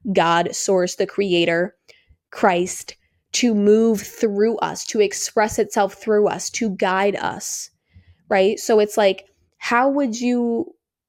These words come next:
treat others? What would you do? How would you act knowing that you are a piece of God, that you have Christ consci-,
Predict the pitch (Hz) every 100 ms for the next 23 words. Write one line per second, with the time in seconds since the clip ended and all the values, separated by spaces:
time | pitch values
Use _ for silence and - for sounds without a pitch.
0 | _ _ - 269 254 208 202 185 185 196
1 | 202 240 247 240 240 185 196 208 185 175
2 | - - 202 247 247 254 - 170 190 -
3 | 196 185 185 202 196 190 - 190 185 202
4 | 208 196 190 180 202 202 185 175 - 175
5 | 156 - - - - - 208 196 190 214
6 | 226 214 - 202 202 - 185 202 190 170